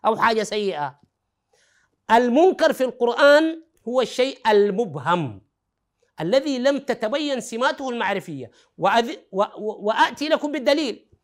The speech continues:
عندما دخلت رسل الله الملائكة إلى إبراهيم عليه السلام وراغ إلى أهله وجاء بعجل سمين أو عجل حنيذ وقربه إليهم وقال: "ألا تأكلون؟" قال: "فلما رأى أيديهم لا تصل إليه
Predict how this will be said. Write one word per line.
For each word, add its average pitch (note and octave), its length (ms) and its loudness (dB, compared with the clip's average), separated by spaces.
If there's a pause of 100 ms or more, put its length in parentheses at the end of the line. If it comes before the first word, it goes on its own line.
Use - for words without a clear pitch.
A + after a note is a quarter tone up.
(260)
عندما G#3 380 -2
دخلت C4 420 -2
رسل G3 300 -6
الله G#3 340 2
الملائكة G#3+ 540 0
إلى G#3+ 320 -2
إبراهيم D#3 400 -4
عليه D#3 240 -8
السلام C3 400 -10 (1200)
وراغ C4 440 8
إلى A#3+ 220 2
أهله C#4 680 2 (300)
وجاء A#3 480 2
بعجل A#3+ 680 -2
سمين G#3+ 600 0
أو A3+ 100 4
عجل G#3 400 -2
حنيذ F3 380 -2 (760)
وقربه A#3 680 2
إليهم C#4+ 400 0
وقال: B3+ 320 2
"ألا A#3 300 4
تأكلون؟" G#3 720 -2 (380)
قال: C#4+ 240 4
"فلما C#4 460 2
رأى C4 340 2
أيديهم A#3+ 500 -2
لا B3+ 140 6
تصل B3 360 -4
إليه A3+ 640 -4